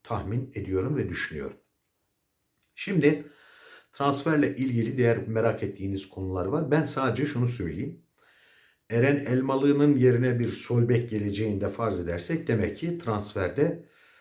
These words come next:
e, sayı dörde çıkacak. Yani sol bek,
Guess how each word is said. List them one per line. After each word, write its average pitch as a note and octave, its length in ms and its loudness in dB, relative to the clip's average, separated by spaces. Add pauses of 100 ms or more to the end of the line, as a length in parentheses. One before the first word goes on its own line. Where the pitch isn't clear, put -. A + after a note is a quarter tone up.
(300)
e, F#2+ 200 -2
sayı G2+ 640 -4
dörde A2 340 2
çıkacak. - 440 -14
Yani F2 320 -6
sol G2+ 360 -2
bek, - 360 -6